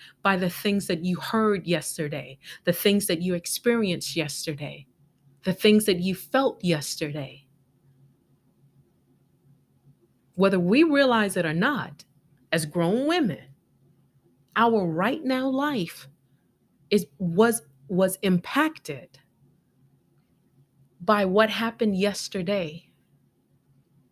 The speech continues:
Even though we may not remember whatever specifics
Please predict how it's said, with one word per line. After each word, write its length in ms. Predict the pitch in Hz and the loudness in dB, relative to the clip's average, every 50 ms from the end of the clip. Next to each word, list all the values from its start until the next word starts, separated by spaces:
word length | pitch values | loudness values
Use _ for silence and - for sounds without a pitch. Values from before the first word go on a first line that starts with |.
| _ _ _ _ _ _ _ _ _ _ _ _ _ | _ _ _ _ _ _ _ _ _ _ _ _ _
Even 260 | 240 247 240 277 262 | 0 2 2 4 4
though 160 | 233 233 233 | 4 4 4
we 240 | 220 190 208 240 294 | 2 2 2 2 2
may 140 | 302 302 277 | 2 2 0
not 300 | 254 240 240 240 - 185 | 0 0 0 -2 -2 -2
remember 1160 | 202 196 180 180 180 180 175 180 208 240 285 330 339 269 208 151 156 131 - - 160 226 - _ _ _ _ _ _ _ _ _ _ _ _ _ _ _ _ - | 0 0 2 2 4 4 4 4 4 4 4 4 2 2 2 0 -2 -2 -2 -4 -6 -8 -10 _ _ _ _ _ _ _ _ _ _ _ _ _ _ _ _ 0
whatever 520 | 170 202 233 233 226 214 214 - 202 190 | 4 4 6 6 4 2 0 0 -2 -4
specifics 1160 | 190 - - - 196 - - - - - 370 370 - - - 156 156 - _ - - - - | -4 -4 -6 -4 -2 0 0 0 0 -2 -2 -2 -4 -6 -8 -8 -8 -8 _ -10 -10 -10 -10